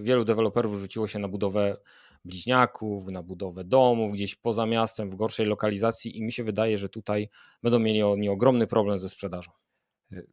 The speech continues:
Speaker 2: bardzo często, kiedy ja śledzę różne, e, statystyki i porównania rynku polskiego do zagranicznego, uderzało mnie to, że, mm, Polska zawsze tam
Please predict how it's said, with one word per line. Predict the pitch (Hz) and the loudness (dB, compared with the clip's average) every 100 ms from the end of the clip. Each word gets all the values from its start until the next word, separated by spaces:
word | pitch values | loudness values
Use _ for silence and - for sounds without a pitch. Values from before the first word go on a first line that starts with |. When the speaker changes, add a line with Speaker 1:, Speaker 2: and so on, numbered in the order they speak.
| _ _ | _ _
Speaker 2:
bardzo | - 135 165 180 | -4 0 2 0
często, | - 185 - 143 | 0 -2 0 -4
kiedy | 113 95 98 92 | -4 -4 -2 0
ja | 104 | 0
śledzę | 120 - 98 95 | -2 -4 -6 -4
różne, | 104 101 95 92 85 - 98 | -6 -4 -2 0 -4 -8 -8
e, | 92 92 | -4 -6
statystyki | - - 95 131 - 110 - 101 98 | -8 -6 -4 -4 -6 -12 -8 -8 -8
i | |
porównania | - 92 92 151 139 101 | -6 -6 -2 0 4 4
rynku | 107 101 - 98 | 4 0 -2 -2
polskiego | - 98 - 110 101 | -2 -4 -2 -2 -2
do | |
zagranicznego, | 92 98 101 98 165 170 117 | 0 2 2 2 0 2 4
uderzało | 117 123 135 131 | 4 4 6 6
mnie | 120 107 | 4 4
to, | 123 123 | 6 6
że, | 110 107 - _ _ _ _ | 4 2 -4 _ _ _ _
mm, | 104 98 95 95 95 95 - _ - | -4 0 2 2 2 0 -6 _ 0
Polska | 160 - 127 | 0 4 4
zawsze | 135 - | 4 2
tam | - 117 117 58 | 2 2 2 -4